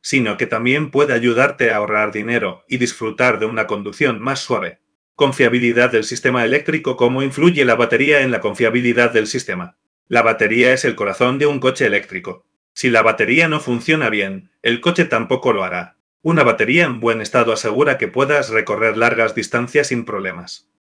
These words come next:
Pero, ¿sabías que la distribución del peso de la batería también juega un papel crucial? Cuando la batería está bien distribuida, el coche no solo se siente más estable, sino que también mejora su rendimiento. Por ejemplo,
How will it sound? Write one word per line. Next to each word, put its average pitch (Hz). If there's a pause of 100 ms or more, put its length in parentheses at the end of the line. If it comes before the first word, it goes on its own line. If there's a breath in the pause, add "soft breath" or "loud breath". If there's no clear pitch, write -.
(140)
Pero, 110
¿sabías 151
que 127
la 120
distribución 117
del 107
peso 139
de 127
la 113
batería 110
también 127
juega 170
un 143
papel 139
crucial? 147 (340)
Cuando 131
la 107
batería 110
está 110
bien 117
distribuida, 107 (260)
el 131
coche 170
no 143
solo 147
se 123
siente 123
más 143
estable, 92 (260)
sino 123
que 117
también 113
mejora 131
su 135
rendimiento. 107 (340)
Por 113
ejemplo, 139